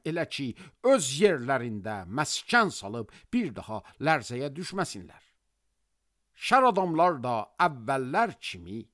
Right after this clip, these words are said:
hətta xalqım İsraillilərə davərlər təyin etdiyim günlərdən bəri etdikləri kimi, onları bir daha qırıb tökməyəcəklər. Bütün düşmənlərini əzəcəyəm,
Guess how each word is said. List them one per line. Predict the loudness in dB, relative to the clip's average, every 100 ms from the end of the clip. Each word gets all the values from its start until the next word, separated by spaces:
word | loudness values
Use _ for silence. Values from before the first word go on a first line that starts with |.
| _ _ _ _ 0
hətta | 0 0 6 8 8
xalqım | 6 4 4 0 -2
İsraillilərə | -2 2 2 2 -2 -2 0 2 2 2 -2 2
davərlər | 4 4 2 2 2 0 0 -2
təyin | -2 0
etdiyim | -2 -2 -2 0 2
günlərdən | 0 -2 2 4 4 2 0 0 0
bəri | 0 0 -4
etdikləri | -8 -12 -10 -4 -2 -4
kimi, | -8 -10 -10 -12 -14 _ _ _
onları | 4 4 2 0 -2 -4 -10
bir | 0 0 0
daha | -6 -6 -8 -8 _ 0
qırıb | 2 2 -2 -4
tökməyəcəklər. | -4 -4 -12 -12 -12 -16 -20 _ _ _ _ _ _ _ _ _ _ _ _ _ _
Bütün | -8 -4 -4 -4
düşmənlərini | -4 -4 -2 0 0 -2 -6
əzəcəyəm, | -8 -8 -8 -8 -10